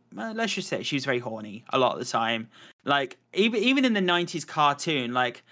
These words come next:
"Someone's gonna light my fire." She, you know, she says lines like that. And in this trailer, y-, in the trailers, there's, has this been Tinder, sh-, her on top, hopping on top of men. It's been part of a character, and I think that's absolutely great, you know,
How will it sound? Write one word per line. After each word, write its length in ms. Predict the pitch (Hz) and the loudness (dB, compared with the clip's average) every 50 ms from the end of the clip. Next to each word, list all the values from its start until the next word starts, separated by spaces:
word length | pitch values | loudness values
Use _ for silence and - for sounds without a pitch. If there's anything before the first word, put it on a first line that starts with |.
| - - _ _ _ _ - | -20 -20 _ _ _ _ -6
"Someone's 320 | - - 170 160 156 - | -2 0 0 0 -2 -2
gonna 180 | 165 156 151 143 | -2 0 0 0
light 320 | 139 143 143 147 143 - | 2 4 4 4 4 4
my 160 | 139 139 139 | 2 0 0
fire." 420 | 135 - - 156 143 143 131 127 123 | 0 -2 0 2 2 4 4 2 0
She, 200 | 123 - - 160 | -2 -4 -6 -4
you 140 | 175 180 180 | -4 -2 -2
know, 60 | 165 | -2
she 140 | 160 - 165 | -2 -2 -2
says 300 | - 220 202 196 - - | -2 -2 -2 -2 -4 -4
lines 360 | 135 160 156 156 156 151 - | -2 0 0 0 0 0 0
like 220 | 139 131 127 - | -2 -2 -2 0
that. 260 | - 135 131 120 - | 0 2 2 2 0
And 80 | 131 147 | 0 -2
in 120 | 160 170 | -4 -2
this 100 | 175 151 | -2 -4
trailer, 640 | - - - 170 151 151 147 147 143 143 139 135 135 131 - - - - - _ _ _ - | -4 -2 0 0 2 2 4 4 4 4 4 2 0 -4 -14 -20 -20 -20 -20 _ _ _ -10
y-, 100 | - 131 | -8 -6
in 200 | - 135 151 147 | -4 -2 -2 -2
the 60 | 143 | -2
trailers, 340 | - - 151 143 143 135 - | -2 0 2 2 2 0 0
there's, 180 | 139 135 131 | -2 -4 -2
has 200 | - 139 131 - | -2 -2 -2 -2
this 120 | - 120 - | -4 -8 -8
been 200 | - 127 127 127 | -8 -8 -8 -8
Tinder, 520 | - - 147 143 143 139 139 139 135 139 | -8 -6 -6 -6 -4 0 2 2 2 2
sh-, 140 | 131 - - | 0 -4 -8
her 180 | - - 131 127 | -8 -6 -4 -4
on 140 | 123 123 | -4 -4
top, 200 | 120 - 123 85 | -4 -6 -6 -6
hopping 260 | 123 - 123 - 120 117 | -6 -8 -8 -8 -8 -10
on 60 | 113 | -10
top 160 | - 123 110 | -10 -12 -8
of 60 | 117 | -4
men. 180 | 135 135 131 131 - - - - | -4 -4 -4 -6 -10 -18 -10 -6
It's 160 | 165 180 - | -6 -2 0
been 180 | 240 233 220 196 | 0 0 0 0
part 200 | 185 202 190 175 | 2 4 4 4
of 60 | 170 | 4
a 60 | 147 | 0
character, 420 | - - 190 190 190 117 - - | -2 2 2 4 2 2 0 -2
and 80 | 139 139 | -2 -2
I 40 | 135 | -2
think 100 | - 175 | -2 -2
that's 160 | 165 143 - | -2 -2 -2
absolutely 480 | 135 147 139 - - 156 139 98 101 98 | -2 -2 -2 -4 -6 -10 -10 -10 -8 -4
great, 260 | - 156 156 139 117 | 0 2 2 2 0
you 80 | 117 | 0
know, 180 | 131 135 131 | 0 0 0